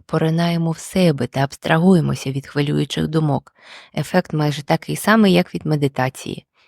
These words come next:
коли ми можемо побути наодинці. Існує ще одне дослідження, що показало,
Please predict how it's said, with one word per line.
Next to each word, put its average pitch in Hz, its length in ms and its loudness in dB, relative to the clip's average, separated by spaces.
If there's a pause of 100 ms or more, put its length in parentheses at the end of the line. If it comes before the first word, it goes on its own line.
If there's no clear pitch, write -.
(160)
коли 147 220 -2
ми 143 120 -2
можемо 143 400 -4 (100)
побути 147 460 -4
наодинці. 135 680 -6 (540)
Існує 220 420 4
ще - 480 0
одне 139 280 -2
дослідження, 143 760 -2
що - 240 -6
показало, 160 680 0